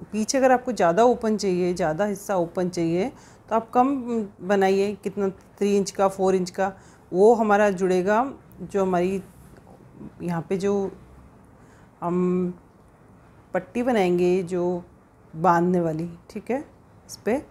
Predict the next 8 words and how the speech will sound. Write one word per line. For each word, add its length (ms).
उतनी 640
आपको 280
उससे 440
बांध-, 340
बंधेंगी 540
वो, 200
ठीक 160
है। 100